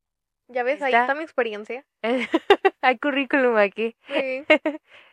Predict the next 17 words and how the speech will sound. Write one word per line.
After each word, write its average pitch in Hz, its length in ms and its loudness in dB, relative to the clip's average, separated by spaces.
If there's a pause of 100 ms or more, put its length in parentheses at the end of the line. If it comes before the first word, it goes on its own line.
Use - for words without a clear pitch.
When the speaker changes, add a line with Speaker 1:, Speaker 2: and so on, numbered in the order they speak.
Speaker 2:
Pero 208 220 -2
sí, 208 100 -6
eso 208 160 -6
estaría 190 300 -10
cool. - 300 -16 (1700)
Sí. - 320 -20 (360)
Algo 294 260 2
de 302 100 -4
Speaker 1:
Qué 240 60 -6
Speaker 2:
libros, 220 380 -4
Speaker 1:
risa. 214 160 -8
Speaker 2:
ha 196 40 -6
de, 196 280 -8 (500)
podrían 220 540 -4
hacer 196 340 -14
que 208 140 -16
funcionara. - 640 -16